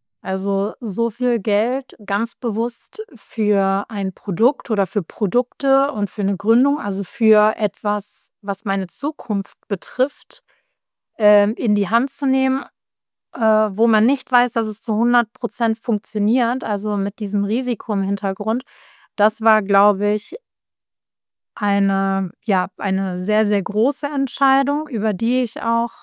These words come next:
äh, ein paar Nächte geschlafen hab tatsächlich. Also ich hab jetzt nicht gesagt: "Ja klar, take my money, ist mir total egal." Ähm, ich hab, äh, schon sehr genau drüber nachgedacht und, äh, das war wirklich die größte Herausforderung für mich.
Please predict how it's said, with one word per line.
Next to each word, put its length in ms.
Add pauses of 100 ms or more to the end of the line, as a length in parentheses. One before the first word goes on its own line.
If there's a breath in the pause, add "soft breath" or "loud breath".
(640)
äh, 280
ein 120
paar 180
Nächte 360
geschlafen 580
hab 200
tatsächlich. 680
Also 200
ich 180
hab 180
jetzt 180
nicht 200
gesagt: 500
"Ja 140
klar, 300
take 260
my 120
money, 300
ist 140
mir 100
total 380
egal." 380 (640 loud breath)
Ähm, 800 (640 soft breath)
ich 180
hab, 160 (120)
äh, 440
schon 460
sehr 200
genau 240
drüber 300
nachgedacht 1040
und, 680
äh, 140
das 260
war 180
wirklich 420
die 140
größte 880
Herausforderung 1000
für 180
mich. 440